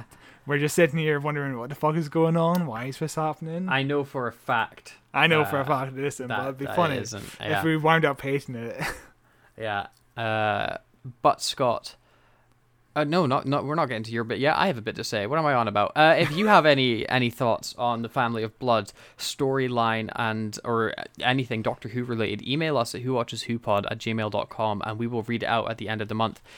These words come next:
Speaker 1: in our monthly news podcast. Scott's turned off his, there we go, he's back. Uh, he, his webcam went off there for a minute. Um,
Speaker 2: All right.
Speaker 1: E-, email us at, and now you're out of sync. Awesome. Uh, uh,
Speaker 2: <laughs>
Speaker 1: everything, everything goes wrong at the end of the episode. Anyway, uh,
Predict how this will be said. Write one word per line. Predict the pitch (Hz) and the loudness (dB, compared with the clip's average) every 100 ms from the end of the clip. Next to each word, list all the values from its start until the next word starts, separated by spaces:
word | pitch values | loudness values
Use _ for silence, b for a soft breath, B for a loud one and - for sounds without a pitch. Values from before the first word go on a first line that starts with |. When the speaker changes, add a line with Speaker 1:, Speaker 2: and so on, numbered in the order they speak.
| B B | B B
Speaker 1:
in | 117 113 | -4 -2
our | 110 107 | 0 0
monthly | 107 110 - | -2 -6 -8
news | 110 104 - | -6 -6 -8
podcast. | - 127 117 - 107 101 | -4 -2 -2 -2 0 0
Scott's | - - 151 156 - | -4 0 2 2 0
turned | - - 139 123 | -10 -8 -2 0
off | 120 | -2
his, | 110 - | -4 -8
there | - 131 | -2 -2
we | |
go, | 208 117 | 0 -2
he's | 123 | 0
back. | - 95 - B B | 0 -2 -4 B B
Uh, | - 123 120 101 | 4 6 8 6
he, | 113 113 | 2 -4
his | - 120 | -6 0
webcam | 123 120 110 | 0 0 -2
went | 104 - | -4 -6
off | - | -6
there | 107 | -6
for | 107 107 | -4 -4
a | |
minute. | 123 - | -4 -4
Um, | - 123 117 107 - _ _ _ _ - | 0 0 0 -4 -8 _ _ _ _ -8
Speaker 2:
All | 147 | -4
right. | 143 131 - - - | -4 -6 -10 -18 -18
Speaker 1:
E-, | - - - | -18 -12 -2
email | 143 151 139 | 0 4 4
us | 131 - | 2 0
at, | 127 - | -4 -2
and | 123 | 0
now | |
you're | 131 131 | 2 2
out | |
of | 131 | 0
sync. | - 131 - - | -4 -6 -6 0
Awesome. | 127 131 - - | 0 0 -4 -8
Uh, | - 127 | -12 -8
uh, | 139 123 208 | -4 0 2
Speaker 2:
<laughs> | - | 4
Speaker 1:
everything, | 190 202 208 - | 4 6 2 4
everything | 175 220 233 | 2 2 0
goes | 214 175 | 2 2
wrong | 156 160 127 | 4 4 4
at | 127 | 0
the | 139 | 0
end | 139 139 131 | 0 0 -2
of | 117 | -4
the | 135 | -2
episode. | 131 156 - - - | -2 -2 -8 -8 -2
Anyway, | 147 147 110 - B B B | 0 2 0 -4 B B B
uh, | 135 131 117 | 8 8 6